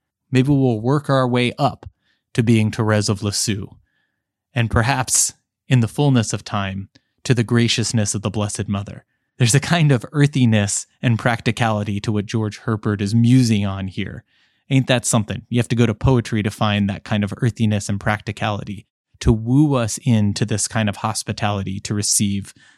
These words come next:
the Lord. We'll have a couple more of these meditations, but let's take a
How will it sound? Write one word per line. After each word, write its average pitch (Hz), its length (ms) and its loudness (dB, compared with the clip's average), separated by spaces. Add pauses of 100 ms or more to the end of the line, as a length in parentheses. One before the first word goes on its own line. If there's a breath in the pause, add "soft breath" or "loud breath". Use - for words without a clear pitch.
(140 soft breath)
the 107 120 -8
Lord. 98 440 -12 (800)
We'll 156 120 0
have 160 100 0
a 151 60 -2
couple 202 360 -2
more 160 460 2
of 117 280 -2
these 120 440 2
meditations, 123 720 2
but 113 320 -4
let's 135 240 0
take 139 160 2
a 120 240 2